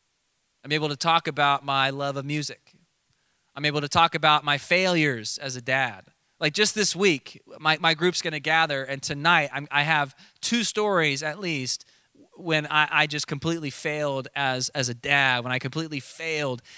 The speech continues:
as a husband this last week. And I'm gonna have other guys in my group that are gonna go, "Yeah, yeah, me too, me too." The power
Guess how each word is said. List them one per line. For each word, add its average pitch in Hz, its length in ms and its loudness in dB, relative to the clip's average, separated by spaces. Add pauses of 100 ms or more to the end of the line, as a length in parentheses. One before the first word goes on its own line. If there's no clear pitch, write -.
(100)
as 147 160 0
a 135 60 0
husband 127 400 -4
this 113 160 -4
last 110 280 -10
week. 101 320 -18 (520)
And 147 100 -2
I'm 156 80 4
gonna 170 140 2
have 156 220 2
other 175 280 -2
guys 151 540 0
in 156 160 -12
my 135 180 -4
group 135 460 -4 (560)
that 143 80 -2
are 143 60 -2
gonna 139 200 -4
go, 127 420 -2 (1300)
"Yeah, 131 580 2 (120)
yeah, 135 180 -4
me 127 160 -6
too, 98 300 -8 (400)
me 127 120 -16
too." 98 220 -12 (1400)
The 135 120 -10
power 151 920 -4